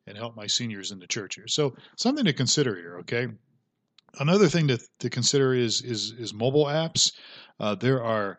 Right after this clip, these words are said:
some mobile apps out there that, that can help seniors, especially if they have issues with, uh,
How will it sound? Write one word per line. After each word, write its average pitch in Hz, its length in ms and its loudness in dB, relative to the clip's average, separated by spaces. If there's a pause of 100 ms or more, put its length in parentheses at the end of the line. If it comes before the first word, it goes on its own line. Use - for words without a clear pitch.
(180)
some 107 220 -2
mobile 131 320 2
apps 131 300 0
out 131 240 2
there 120 340 0 (380)
that, 107 240 -2 (140)
that 113 180 -6
can 90 120 -10
help 139 440 2
seniors, 131 920 2
especially 131 380 0
if 120 80 -2
they 120 100 -2
have 113 260 -4
issues 123 480 -2
with, 101 360 -8
uh, 87 300 -12